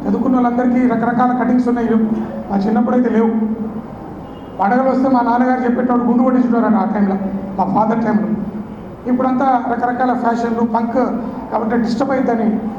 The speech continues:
ఆ హెల్మెట్ తొడగడం లేదు. మన హెల్మెట్ తొడిగితే కూడా మీరు స్ట్రిప్ బెల్ట్ పెట్టాలి, జారిపోవద్దని. ఒకవేళ మన హెడ్ రోడ్డుకి హిట్ అయితే కూడా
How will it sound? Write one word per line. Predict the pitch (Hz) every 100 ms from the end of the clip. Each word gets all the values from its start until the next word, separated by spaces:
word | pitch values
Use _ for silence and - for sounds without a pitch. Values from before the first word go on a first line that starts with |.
| - -
ఆ | - 214
హెల్మెట్ | 202 220 247 220
తొడగడం | 226 226 214 233
లేదు. | 226 - - - - - - - - - - - - - - -
మన | 214 214
హెల్మెట్ | - 202 247 294 -
తొడిగితే | - 254 - 269
కూడా | 247 240 - - - - - - - - - - - - - -
మీరు | 233 240
స్ట్రిప్ | 247 285 - -
బెల్ట్ | 285 285
పెట్టాలి, | 254 233 208 - - -
జారిపోవద్దని. | 233 285 - 285 277 214 214 - - - - - - -
ఒకవేళ | - 240 285
మన | 285 277
హెడ్ | 196 - 262 247 - - - - - - - - -
రోడ్డుకి | 190 254 285 294 269 247 - - - - -
హిట్ | - -
అయితే | 294 294
కూడా | 262 226